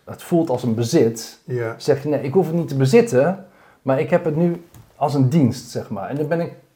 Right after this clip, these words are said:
Speaker 1: helemaal vrij om, hè, dat geeft mij enorm veel flexibiliteit.
Speaker 2: Ja.
Speaker 1: Ehm, en dat, ja, dat, dat vind ik mooi, zeg maar, de, de traditionele manier en de, zeg maar, de nieuwe manier, de, de meer,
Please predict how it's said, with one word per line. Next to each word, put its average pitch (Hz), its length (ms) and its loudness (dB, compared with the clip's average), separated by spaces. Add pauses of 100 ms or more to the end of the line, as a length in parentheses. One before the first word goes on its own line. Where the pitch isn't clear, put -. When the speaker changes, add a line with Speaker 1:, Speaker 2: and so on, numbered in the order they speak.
Speaker 1:
helemaal 220 300 6
vrij 220 580 4
om, 156 260 -8 (520)
hè, 208 180 0
dat 202 120 0
geeft 185 160 2
mij 175 200 4
enorm 202 300 0
veel 175 220 -4
flexibiliteit. 151 1040 -4
Speaker 2:
Ja. 131 180 -2 (760)
Speaker 1:
Ehm, 131 520 2 (400)
en 143 120 -2
dat, 170 160 2
ja, 160 160 6
dat, 180 280 2 (120)
dat 180 200 2
vind 180 160 2
ik 165 120 0
mooi, 170 460 6
zeg 139 200 -2
maar, 151 280 2 (300)
de, 127 460 4
de 120 140 -4
traditionele 139 680 0
manier 190 360 2 (420)
en 156 120 -4
de, 156 340 6 (760)
zeg 170 180 0
maar, 151 80 2
de 143 80 2
nieuwe 151 320 2
manier, 104 400 -2
de, 107 220 -4
de 113 160 -4
meer, 120 440 0